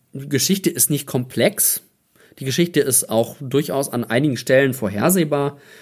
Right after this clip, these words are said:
grad was das Ende angeht. Aber sie ist irgendwie schlüssig und sie hat neben Hendrik auch noch andere spannende Figuren. Zwei, von denen ich was sagen kann, ohne jetzt viel zu spoilern. Das ist einmal sein Bruder Adalbert,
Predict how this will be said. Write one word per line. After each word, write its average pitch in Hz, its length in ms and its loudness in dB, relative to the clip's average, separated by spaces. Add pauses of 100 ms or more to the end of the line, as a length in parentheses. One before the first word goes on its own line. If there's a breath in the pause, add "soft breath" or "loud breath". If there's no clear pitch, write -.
(140 loud breath)
grad 123 240 2
was 120 140 -2
das 107 140 -2
Ende 165 420 2
angeht. 127 500 -2 (1200 loud breath)
Aber 156 200 4
sie 165 120 2
ist 175 180 4
irgendwie 143 240 2
schlüssig 226 500 2
und 151 140 -2
sie 151 100 2
hat 147 120 0
neben 143 260 0
Hendrik 143 440 0
auch 113 80 -2
noch 123 220 0
andere 123 380 0
spannende 120 360 -2
Figuren. 160 560 2 (540 loud breath)
Zwei, 123 340 2
von 151 160 0
denen 127 160 0
ich 120 100 -6
was 113 120 -2
sagen 127 240 -2
kann, 127 160 -2
ohne 135 240 2
jetzt 123 180 -4
viel 123 140 -6
zu 123 100 -8
spoilern. 143 500 0
Das 123 100 -6
ist 120 40 -10
einmal 131 220 2
sein 117 180 2
Bruder 107 420 0
Adalbert, 139 640 0